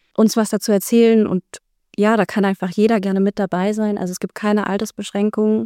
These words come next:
Es ist immer donnerstags, gehen jetzt mit dem neuen Semester wieder in die nächste Runde, schon in die vierte Runde. Also wir dürfen das jetzt schon zum vierten Mal Studierenden, interessierten Leuten vorstellen. Donnerstags immer von achtzehn bis zwanzig Uhr.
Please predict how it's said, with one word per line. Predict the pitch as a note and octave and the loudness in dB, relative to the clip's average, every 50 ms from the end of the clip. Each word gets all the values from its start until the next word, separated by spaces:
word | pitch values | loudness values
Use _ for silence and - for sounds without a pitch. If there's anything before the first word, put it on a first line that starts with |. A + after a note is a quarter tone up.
| C4 - | -6 -12
Es | - - | -14 -12
ist | F#3+ F#3+ - | -12 -8 -2
immer | - G#3 G#3 G3 G3 G3 G3+ - _ _ | 0 0 2 2 0 -2 -4 -8 _ _
donnerstags, | - F#3+ G#3 G#3+ A3 - - - A3 A3 A3+ - - - - _ _ - | -2 0 0 0 0 -2 -2 -2 -2 -2 -2 -4 -6 -14 -16 _ _ -6
gehen | G3 G3+ G3+ | -2 0 0
jetzt | G3 F#3 - - | 0 0 -2 -2
mit | G#3 G#3 G3+ - | -2 -2 0 2
dem | G#3+ G3+ G3+ | 2 2 2
neuen | G3+ G3+ G#3 G#3+ G#3 | 2 2 2 2 0
Semester | G3 F#3+ F#3 F#3+ G3+ - - G#3 F#3 | 0 0 -2 -2 -4 -6 -6 -4 -2
wieder | G3 F#3+ F#3 - | -2 -2 -4 -4
in | - - | -6 -6
die | G3 F#3+ | -6 -4
nächste | F#3+ F#3+ G3 - - - - | -2 -2 -4 -4 -8 -8 -4
Runde, | F#3+ G3 G#3 G#3 A3+ A#3 - _ _ _ _ _ _ _ _ _ | -2 -2 -2 -2 -4 -8 -10 _ _ _ _ _ _ _ _ _
schon | - - A3 G3 | -6 0 2 4
in | F#3+ F#3+ | 4 4
die | F#3 F3+ | 4 2
vierte | - - A3 G#3+ G#3+ G3+ | 0 0 0 0 2 2
Runde. | F3+ F#3+ G3 G#3 G#3 F#3+ | 2 2 2 2 2 0
Also | F3+ F3 F#3 F3 | -2 -2 -4 -4
wir | F3+ | -4
dürfen | F3 G3 - - F#3 | -6 -6 -2 -2 -2
das | F3+ - | -2 -2
jetzt | F3+ F3 - | -6 -8 -8
schon | - F#3+ F3+ | -6 -8 -6
zum | - F#3+ | -6 -8
vierten | F3+ - - A3 G#3+ G#3+ - G#3 | -10 -6 -2 -2 -2 0 0 0
Mal | G3+ F#3+ F#3 F#3 F#3 G3 G3 - _ _ _ _ _ | 2 2 2 0 0 -2 -4 -6 _ _ _ _ _
Studierenden, | - - - G3 F3+ G3+ G3+ A3 A3 G#3+ G3+ G3+ G3 G3 G3 G3 G#3 G3 - _ _ _ _ | -14 -8 -6 -4 -2 2 2 4 6 6 6 6 6 6 4 4 2 0 -6 _ _ _ _
interessierten | - G3+ - - G3 - - - A3 G#3+ - G3+ | -2 -2 0 0 -2 -2 0 0 0 0 0 0
Leuten | F#3+ F#3+ F#3+ G3 - - F3+ - | 0 0 0 -2 -2 -4 -6 -6
vorstellen. | - - G3+ G3+ G#3 - - - G#3 A3 A3 A3 A3+ _ _ _ _ _ _ _ _ _ _ - | -6 -6 -4 -4 -4 -4 -4 -2 -2 0 0 0 -2 _ _ _ _ _ _ _ _ _ _ -2
Donnerstags | G3 G3 G3+ G3+ - - - G#3 G3+ G3 - - | 0 2 2 2 0 -2 -2 -2 -2 -4 -6 -10
immer | - - G#3 G3+ G3+ | -6 -4 -2 -2 -4
von | - - G3 F#3 F#3+ F#3+ G3 - - | -4 -4 -2 -2 0 0 -2 -4 -6
achtzehn | G3 G3 - - - - G3 F#3 | -8 -8 -8 -10 -6 -4 -2 -2
bis | F3+ - | -4 -4
zwanzig | - - G3+ F#3+ F#3 - F#3 - - | -6 -6 -6 -6 -6 -8 -10 -14 -8
Uhr. | - G#3 A3 A3 A#3 A#3+ | -4 0 0 2 0 0